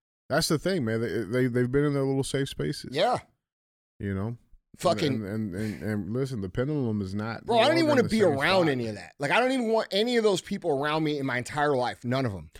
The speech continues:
Speaker 1: Well, I mean, but there's the other side of that too, bro. Like, they don't exist in the real world, bro. They don't come out in the real world 'cause they can't play in the real world. They can't make it. You won't see 'em.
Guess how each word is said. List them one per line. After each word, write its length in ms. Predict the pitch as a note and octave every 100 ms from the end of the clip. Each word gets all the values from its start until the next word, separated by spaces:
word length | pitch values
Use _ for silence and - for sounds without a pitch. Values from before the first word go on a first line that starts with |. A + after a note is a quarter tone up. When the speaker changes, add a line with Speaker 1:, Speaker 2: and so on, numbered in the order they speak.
| -
Speaker 1:
Well, 120 | B3 A#3+
I 60 |
mean, 240 | A3+ G3+ E3
but 140 | E3
there's 220 | A3 B3+
the 120 | C#3+ C#3+
other 100 | C3+
side 240 | - G2
of 40 | F#2+
that 140 | F2+
too, 140 | - G#2+
bro. 180 | E2+
Like, 200 | D#2 E2 G#2+
they 100 | D3
don't 180 | D#3+ G#2+
exist 420 | E2+ F2+ D3 -
in 80 | F2+
the 80 |
real 180 | D2 C2
world, 260 | A1+ B1 A#1
bro. 160 | D2+ F#2
They 100 | B2+
don't 140 | G3
come 180 | D#3+ G2
out 60 |
in 60 | C#2
the 60 | C#2
real 200 | C#2 B1+
world 300 | A#2 - -
'cause 120 | C3+
they 80 | D3
can't 260 | F#3+ D#3+ - -
play 240 | - G3+
in 120 | F#3+ A#2
the 60 |
real 220 | G2+ F2 A#1
world. 260 | A1+ G#1 _ _ _ _ _ _ -
They 180 | -
can't 160 | G3 G3+
make 220 | A3+ D#4+
it. 160 | - - - - _ _ _ -
You 60 |
won't 160 | A#3+ A3+
see 160 | D#4+ F4+
'em. 120 | E4